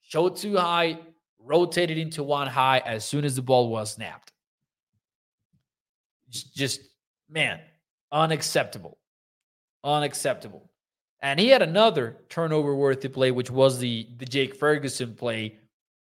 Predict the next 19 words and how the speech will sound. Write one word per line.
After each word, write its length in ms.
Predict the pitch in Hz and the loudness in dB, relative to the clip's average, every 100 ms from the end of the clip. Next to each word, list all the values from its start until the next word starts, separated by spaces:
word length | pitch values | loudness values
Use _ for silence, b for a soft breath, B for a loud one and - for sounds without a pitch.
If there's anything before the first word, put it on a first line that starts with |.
| _ _ _ _ _ _ _ 147 | _ _ _ _ _ _ _ -6
in 160 | 143 | -4
the 140 | 127 131 | 0 -2
end 180 | 143 | -2
zone. 440 | 131 123 107 104 104 _ _ _ - | -2 -4 -4 -10 -14 _ _ _ -6
Uh, 260 | 131 123 123 - _ _ _ _ _ _ _ _ _ _ _ _ _ _ | -2 -2 -4 -12 _ _ _ _ _ _ _ _ _ _ _ _ _ _
it 120 | 208 220 | -2 4
was 180 | 190 | 4
an 120 | 143 139 | 4 0
ugly 300 | 147 147 143 | 2 2 2
game, 240 | 135 135 | 0 -2
man. 160 | 117 113 | -2 0
Dak 240 | 139 160 | 6 6
was 140 | 156 123 | 4 -6
just 220 | 117 110 | -8 -8
not 280 | 123 131 - | -4 -4 -6
seeing 380 | - 120 120 120 | -8 -6 -6 -8
the 100 | 110 | -10
field 380 | - 127 92 - | -2 -2 -2 -12
right. 260 | 101 67 | -12 -12